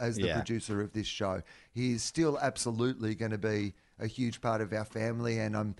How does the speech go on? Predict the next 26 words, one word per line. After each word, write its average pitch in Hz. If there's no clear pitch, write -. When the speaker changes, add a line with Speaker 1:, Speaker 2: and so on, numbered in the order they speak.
Speaker 1:
sure 127
that 113
he 110
will 107
be 107
back 110
from 113
time 110
to 104
time. 113
And 101
when 120
I'm 117
doing 113
some 107
fofops 107
again 107
in 104
the 104
future, 104
which 104
I 101
do 107
plan 101
to 92
do, 101